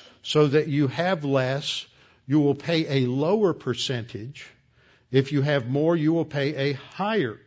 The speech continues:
percentage. So is, so for, for some, it is equitable if w-, one person pays zero because they don't make enough, another group pays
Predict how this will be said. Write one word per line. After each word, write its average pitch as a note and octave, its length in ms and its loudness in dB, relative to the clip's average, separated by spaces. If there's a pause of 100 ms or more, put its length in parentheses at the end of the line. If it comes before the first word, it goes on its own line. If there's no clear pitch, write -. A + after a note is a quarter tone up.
(120)
percentage. - 920 -10 (880)
So C#3 380 0
is, C3+ 540 2
so B2+ 420 -4
for, A#2 280 -4
for A#2+ 220 -6
some, F3 600 -2 (160)
it C3 120 -4
is B2 280 -2
equitable C#3+ 840 -2
if A#2+ 460 -6
w-, A#2+ 180 -12 (140)
one C3 260 -4
person C3 460 -8
pays A#2 340 -4
zero C3 500 -2
because C3+ 380 -8
they A#2 100 -8
don't A#2+ 240 -8
make C3+ 220 -6
enough, A#2 380 -8
another A#2+ 280 -8
group B2 280 -8
pays A2+ 360 -8